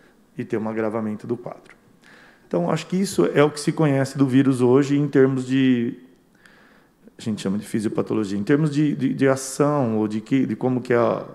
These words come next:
a, a, a ação dele no organismo, né? Então, como que eu aprendi isso? É, tive que ir estudando, e como todo mundo vai estudando, e isso vem vindo agora algumas conclusões um pouquinho mais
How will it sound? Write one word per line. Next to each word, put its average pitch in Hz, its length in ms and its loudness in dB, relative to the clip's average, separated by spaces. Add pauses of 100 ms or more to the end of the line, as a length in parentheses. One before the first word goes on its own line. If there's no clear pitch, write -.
(680)
a, 113 100 -4
a, 98 880 -8 (140)
a 113 60 -2
ação 156 340 -2
dele 110 260 2
no 110 100 -2
organismo, 101 680 -2
né? 127 200 -2 (920)
Então, 104 420 -6 (420)
como 120 180 -6
que 113 100 -2
eu 110 40 2
aprendi 117 420 0
isso? - 220 -2
É, 98 80 -4 (300)
tive 117 180 -10
que 120 120 -8
ir - 20 -2
estudando, 143 680 -2 (220)
e 113 80 -8
como 123 280 -8
todo 160 300 0
mundo 135 280 -4
vai 117 160 -2
estudando, 156 500 -2
e 175 80 -2
isso 180 180 -4
vem 202 180 0
vindo 175 300 -2
agora 139 300 4
algumas 147 360 -2
conclusões 139 580 -2
um 143 80 -2
pouquinho 143 360 -2
mais 143 380 0